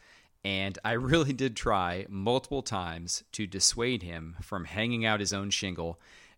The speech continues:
and I'm very happy that his venture, Jeff Gluck dot com, has gotten off to a great start. Its success has attracted some positive coverage this past week from the Columbia Journalism Review and other publications.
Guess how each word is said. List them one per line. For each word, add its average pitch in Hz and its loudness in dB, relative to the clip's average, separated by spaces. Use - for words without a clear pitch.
and 87 -2
I'm 87 -4
very 104 2
happy 92 0
that 87 -4
his 80 -6
venture, 87 -4
Jeff 85 -4
Gluck 82 -6
dot 65 -6
com, 120 0
has 87 0
gotten 80 -2
off 78 -8
to - -8
a 82 -8
great 80 -6
start. 131 4
Its 135 2
success 110 2
has - 0
attracted 90 -4
some 78 -4
positive 131 2
coverage 113 0
this 95 -4
past 90 -6
week 120 -4
from 87 -8
the 85 -10
Columbia 87 -6
Journalism 87 -6
Review 101 -4
and 82 -8
other 98 -4
publications. 123 -4